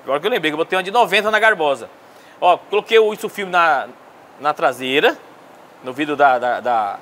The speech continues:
no vidro da capota. É, instalei, a, a, arrumei a trava,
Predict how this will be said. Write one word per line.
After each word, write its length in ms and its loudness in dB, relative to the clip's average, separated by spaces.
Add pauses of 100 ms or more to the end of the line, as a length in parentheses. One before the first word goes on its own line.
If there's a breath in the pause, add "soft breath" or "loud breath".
no 100 -10
vidro 340 -4
da 300 2
capota. 600 0 (600 loud breath)
É, 600 0 (340)
instalei, 580 2 (100)
a, 260 -2
a, 60 -4 (220)
arrumei 280 0
a 80 6
trava, 500 4